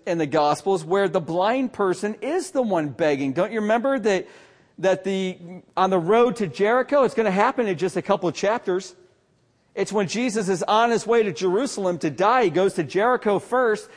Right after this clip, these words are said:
and on the way into Jericho, there's a blind man, and he's sitting on the side of the road. And friends, listen, he's begging so loudly that, "Jesus, Son of David, heal me."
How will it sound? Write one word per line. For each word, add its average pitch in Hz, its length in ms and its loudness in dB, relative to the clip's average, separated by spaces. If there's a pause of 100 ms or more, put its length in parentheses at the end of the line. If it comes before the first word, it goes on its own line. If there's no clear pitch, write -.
(140)
and 202 100 0
on 214 140 4
the 208 80 4
way 208 340 2
into 254 440 -2
Jericho, 233 580 2
there's 196 180 -2
a 214 60 2
blind 240 560 0
man, 175 340 2 (220)
and 220 140 -2
he's 220 100 -2
sitting 294 380 -2
on 262 100 0
the 226 80 2
side 247 280 2
of 196 40 -6
the 214 80 2
road. 285 320 2
And 208 100 -4
friends, 285 320 -2
listen, 262 360 -2 (180)
he's 262 260 0
begging 220 840 0 (180)
so 302 320 2
loudly 320 880 4 (200)
that, 214 220 2
"Jesus, 269 540 2
Son 302 260 2
of 320 120 -4
David, 247 380 2
heal 349 360 0
me." 214 380 0